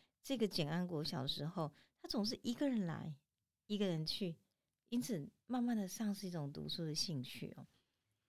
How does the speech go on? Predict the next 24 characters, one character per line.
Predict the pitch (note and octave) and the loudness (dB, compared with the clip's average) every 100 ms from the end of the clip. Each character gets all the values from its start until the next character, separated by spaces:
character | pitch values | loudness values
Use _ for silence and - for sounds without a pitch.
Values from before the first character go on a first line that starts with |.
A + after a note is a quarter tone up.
| _ | _
可 | - | -4
是 | A#3+ E4 D#4+ - _ _ _ _ _ | -2 0 -2 -4 _ _ _ _ _
他 | C#4 E4 - | -8 -8 -8
自 | - E4+ | -2 0
己 | A3+ G3 | 2 2
呢， | D#3 D#3 | 2 0
虽 | E3+ A#3+ | 0 2
然 | A3 | 2
是 | G#3 | 2
如 | D#3 D3+ | -2 -2
此， | - - - _ - | -4 -6 -8 _ -10
他 | D#4 | -8
却 | - E4+ | -2 2
有 | F#3 | 2
一 | D3+ | 2
个 | E3+ | -2
嗜 | - A3+ G3 | -2 -2 0
好， | G#3 | -2
他 | C#4 | -2
喜 | G#3+ | 0
欢 | G#3 | 0
拿 | G3+ | 0
起 | A3 | -2
笔 | A3 - | -6 -8